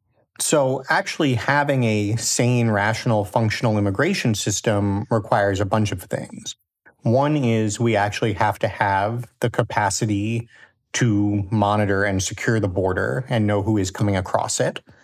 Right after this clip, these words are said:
Uh, one is that we do need to address the asylum issue, uh, which is obviously being badly abused today. Um,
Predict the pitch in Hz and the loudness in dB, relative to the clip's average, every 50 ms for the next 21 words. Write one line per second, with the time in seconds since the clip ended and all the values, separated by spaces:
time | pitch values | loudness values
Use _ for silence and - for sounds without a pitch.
0 | _ _ - - - - - _ _ - - 113 107 104 101 104 104 104 113 131 | _ _ -20 -20 -20 -20 -20 _ _ -4 0 0 2 2 2 0 0 0 0 2
1 | 135 131 135 131 117 - - 120 113 110 107 107 104 98 120 127 131 131 123 113 | 2 2 2 0 0 0 0 0 0 0 0 0 0 0 2 2 2 2 2 0
2 | 98 - 113 101 98 - 98 92 92 - - - 107 95 - - 104 101 104 101 | 0 0 0 0 0 0 0 0 0 -2 -2 -2 -2 -2 0 0 0 0 0 0
3 | 101 104 101 101 95 - - - 113 113 127 139 147 151 - - - _ _ _ | 0 0 -2 -2 -4 -4 -4 -2 -2 -2 -2 -2 -4 -6 -6 -10 -14 _ _ _
4 | _ _ _ - - 117 110 117 - - - - - - - _ _ - 127 120 | _ _ _ -4 -2 0 0 0 0 -2 -2 -4 -6 -8 -12 _ _ -2 -2 -2
5 | - - 120 113 117 107 110 113 101 - - 123 117 120 127 139 147 143 - _ | 0 -2 -2 0 0 0 0 0 -2 -2 -2 -2 -2 -2 -2 -4 -6 -8 -10 _
6 | _ _ _ - 131 127 117 110 101 - 110 107 110 117 113 110 104 101 92 92 | _ _ _ -2 0 0 0 0 0 0 0 2 2 2 0 0 0 0 -2 -2
7 | 92 107 104 101 107 104 101 101 98 95 92 - - - - _ - - 117 113 | -2 -2 0 2 2 2 0 0 0 -2 -4 -8 -10 -14 -16 _ -4 -2 0 2
8 | 123 117 104 104 107 123 131 143 147 139 - - - - - - - - - _ | 2 2 2 0 -2 -2 -4 -4 -4 -6 -8 -10 -16 -20 -20 -20 -20 -20 -20 _
9 | - - 113 107 104 101 101 110 123 | -2 0 0 2 2 0 0 -2 -4